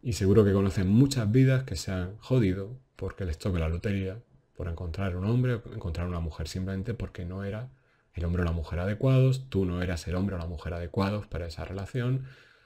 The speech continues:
o te ha llegado la cantidad de dinero inadecuada en el momento inadecuado. Si, creo que lo sabes perfectamente, si con dieciocho años recién cumplidos te tocan cien millones de euros, es probable que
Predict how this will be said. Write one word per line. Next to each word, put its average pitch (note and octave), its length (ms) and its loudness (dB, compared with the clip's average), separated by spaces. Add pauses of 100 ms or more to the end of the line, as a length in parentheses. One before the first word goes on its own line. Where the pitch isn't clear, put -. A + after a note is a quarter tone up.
(160)
o F#2 140 -2
te G#2+ 80 0
ha G2+ 40 4
llegado G2+ 300 4
la F#2 100 2
cantidad G2 400 2
de G2+ 60 4
dinero F#2+ 500 0
inadecuada G#2 680 0
en B2 60 0
el G#2+ 80 -2
momento F2+ 360 -4
inadecuado. D#2+ 580 -4 (1200)
Si, G2 720 -2 (200)
creo G2+ 180 0
que G#2 80 8
lo F#2+ 80 8
sabes G2 200 2
perfectamente, F#2+ 680 4
si F2 160 -6
con F#2 560 -6
dieciocho F#2+ 420 0
años G#2 180 2
recién F#2 240 -2
cumplidos F2+ 380 0
te F2+ 120 -6
tocan F2+ 540 -4 (840)
cien F2+ 240 2
millones F2+ 360 2
de F#2 120 2
euros, G#2 600 2 (280)
es F2+ 100 -4
probable F2+ 420 0
que E2+ 520 0